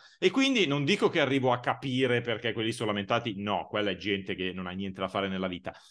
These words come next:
Però nella trasposizione di un romanaccio che fa il romanaccio e che per questo ci fa ridere,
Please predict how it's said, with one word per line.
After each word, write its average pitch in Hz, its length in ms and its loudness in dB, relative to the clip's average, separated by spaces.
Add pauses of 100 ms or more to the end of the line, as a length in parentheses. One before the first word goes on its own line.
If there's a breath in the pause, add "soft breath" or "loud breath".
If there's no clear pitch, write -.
(800)
Però 262 380 6
nella 196 220 6
trasposizione 170 720 -2
di 139 120 4
un 139 260 0
romanaccio 139 680 0
che 110 120 -2
fa 151 160 0
il 120 120 4
romanaccio 123 600 0
e 107 40 0
che 104 80 -4
per 113 120 -4
questo 139 240 -4
ci 120 120 -6
fa 175 120 -2
ridere, 160 640 0